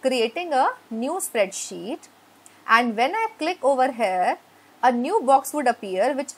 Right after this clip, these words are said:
asks me through which account you want to use your Meet Attendance. So it's better that you use the same Gmail,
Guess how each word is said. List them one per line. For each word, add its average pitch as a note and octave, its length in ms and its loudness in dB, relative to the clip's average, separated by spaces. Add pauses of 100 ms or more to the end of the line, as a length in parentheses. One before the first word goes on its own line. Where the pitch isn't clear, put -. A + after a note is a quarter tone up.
asks A#3+ 420 4
me A3 540 -8
through D#4 220 -4
which C4 300 -6
account C4 520 -2
you C4+ 100 -4
want A#3 420 -4
to E4 120 -4
use A3 420 -6
your G3+ 460 0
Meet A3+ 320 -6
Attendance. C#4 640 -4 (300)
So - 160 -2
it's F4 180 -4
better A3+ 380 -2
that B3+ 240 2
you C4+ 140 -6
use B3 280 -6
the D4 100 0
same D4+ 500 -6
Gmail, B3 460 -4